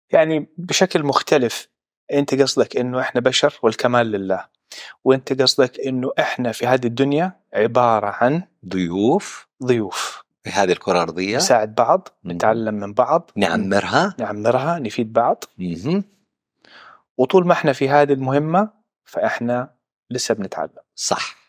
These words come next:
Speaker 2: لأنه الإنجازات أو الجائزة اللي أنا بدي آخدها، آه، أو ال-، الشهادة اللي أنا بدي آخدها، أفضل آخدها من عند اللي خلقني، لأنه هو الحكم الصح، لأنه هو عنده الكمال.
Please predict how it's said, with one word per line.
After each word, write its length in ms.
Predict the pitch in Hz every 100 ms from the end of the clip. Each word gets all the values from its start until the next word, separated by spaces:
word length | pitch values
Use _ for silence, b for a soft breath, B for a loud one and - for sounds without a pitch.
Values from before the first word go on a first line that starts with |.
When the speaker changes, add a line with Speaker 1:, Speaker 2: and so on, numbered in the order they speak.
| -
Speaker 2:
لأنه 300 | 101 117 123
الإنجازات 720 | 113 143 151 135 113 110 92 107
أو 180 | 117
الجائزة 680 | 104 85 117 104 95 87 85 - B B B -
اللي 160 | 87
أنا 160 | 104 104
بدي 240 | 101 98
آخدها، 760 | 95 95 - 113 90 90 90 92 B B B B 87
آه، 180 | 82
أو 260 | 78 92 87
ال-، 220 | 85 85
الشهادة 720 | 82 82 - 101 131 147 110
اللي 180 | 98 92
أنا 120 | 98
بدي 260 | 95 90 92
آخدها، 720 | 92 - 160 165 113 101 110 B B B B _ _ _ -
أفضل 380 | - 117 - 95
آخدها 300 | 90 104 92
من 140 | 85
عند 180 | 90 90
اللي 180 | 82 82
خلقني، 640 | - 101 110 73 - _ _ _ _ _ _ _ _ -
لأنه 200 | 85 -
هو 140 | 123
الحكم 460 | 87 - 95 85 82
الصح، 560 | - - 82 - - _ _ _ _ _ _ _ _ _ _ _ _ _
لأنه 280 | - 80 87
هو 200 | 110 151
عنده 260 | 95 90 82
الكمال. 460 | - 82 73 71